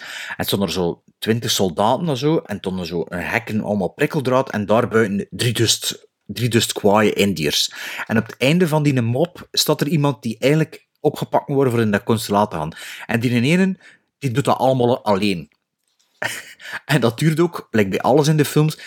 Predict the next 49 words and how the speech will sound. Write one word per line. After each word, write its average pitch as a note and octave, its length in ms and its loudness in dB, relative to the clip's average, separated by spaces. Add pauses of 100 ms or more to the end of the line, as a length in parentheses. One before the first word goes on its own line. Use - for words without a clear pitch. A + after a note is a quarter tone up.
(160)
dat A#2 180 -4
duurt - 180 0
geen - 160 -2
twee D#3 180 2
minuten, D#3+ 240 4
maar B2+ 80 0
dat G#2+ 120 0
duurt - 220 -4
tien C#3+ 160 -2
minuten, G#2+ 320 -2
dat G2+ 80 0
gevecht. - 540 -4 (300)
En F#2 80 -8
dus G2 120 2
op D#2+ 100 2
dat G#2+ 80 4
moment B2 280 2
dat A2+ 100 -2
mijn G#2 120 4
madame G#2 300 2
begint F#2+ 240 -2
meekijken G#2+ 380 -2
is - 60 -2
van, - 160 -4
"Wat F2+ 260 0
is D#2+ 220 -2
dat F2 160 2
hier?" D#2+ 300 -2 (360)
En F2 260 -2
dat A#2+ 140 2
is C3 120 0
wel A#2 200 2
een G#2 120 0
choreografie, G2 840 2 (300)
ook - 140 -16
al - 80 -10
is - 160 -2
er - 120 2
veel E2 200 -4
C D#2 40 -2
G F2 300 0
I E2+ 240 4
in G#2 120 2
en G2+ 100 2
zo, G#2+ 220 2 (260)
dat - 180 -2
echt - 260 -4
wel B2 340 0 (1200)
interessant - 920 0